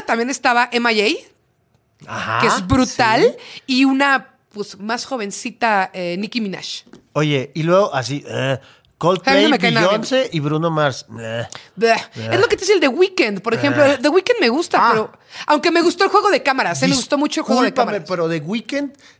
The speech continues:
Speaker 2: para mí es el peor show que ha existido. Ya, sí, ya le ganó, es más,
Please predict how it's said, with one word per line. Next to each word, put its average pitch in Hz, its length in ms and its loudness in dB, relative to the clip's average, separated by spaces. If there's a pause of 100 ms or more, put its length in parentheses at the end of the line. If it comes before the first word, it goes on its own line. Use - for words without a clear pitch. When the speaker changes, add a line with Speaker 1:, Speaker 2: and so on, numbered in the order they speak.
Speaker 2:
para 160 220 0
mí 185 160 0
es 202 160 0
el - 120 -2
peor 196 600 4
show 208 520 0
que 208 80 -2
ha - 20 2
existido. 202 440 -4
Ya, 190 200 2
sí, 196 200 -2
ya 202 140 2
le 247 60 2
ganó, 190 320 0 (160)
es 233 120 0
más, 254 280 -2